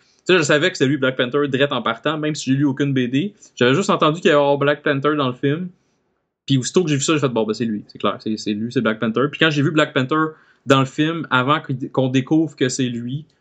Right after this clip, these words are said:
je le savais, là, que c'était comme ce, ce gars, genre, surtout quand, quand, quand son papa meurt, puis comme, genre, il y a une face de, « Je vais, je vais venger mon père », ben, c'est clair, là, que c'était lui, là, fait que,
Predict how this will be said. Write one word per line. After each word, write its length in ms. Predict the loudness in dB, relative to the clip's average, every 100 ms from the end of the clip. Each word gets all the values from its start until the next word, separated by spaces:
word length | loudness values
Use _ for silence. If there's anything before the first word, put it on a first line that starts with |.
| _ _ _ -4
je 40 |
le 60 | 0
savais, 340 | 0 2 0
là, 160 | 0 -4
que 80 | -6
c'était 200 | -4 -2
comme 200 | -2 -2
ce, 200 | -2 -4 -8 _ -8
ce 60 | -4 -2
gars, 320 | 4 4 4
genre, 340 | 2 0 -2
surtout 200 | 2 4 4
quand, 120 | 4 2
quand, 180 | -2 -2 -2
quand 100 | 0
son 120 | 0
papa 260 | 0 0
meurt, 240 | 2 0 0
puis 140 | -4
comme, 180 | -2 0
genre, 160 | 0 -2
il 40 |
y 20 |
a 40 | -2
une 60 |
face 220 | 2 2
de, « 180 | 2 -2
Je 100 | 0
vais, 140 | -2 -2
je 60 | -4
vais 80 | -2
venger 400 | 0 0 0 -2
mon 160 | 0
père », 360 | 2 4 2 -4 -12 _ _ _
ben, 480 | -2 0 -2 -4 -4 -8 -14 -10
c'est 120 | -6
clair, 200 | -2 -2
là, 100 | -2
que 60 | -4
c'était 140 | -6 -6
lui, 120 | -6
là, 120 | -6
fait 180 | -8 -8
que, 320 | -8 -8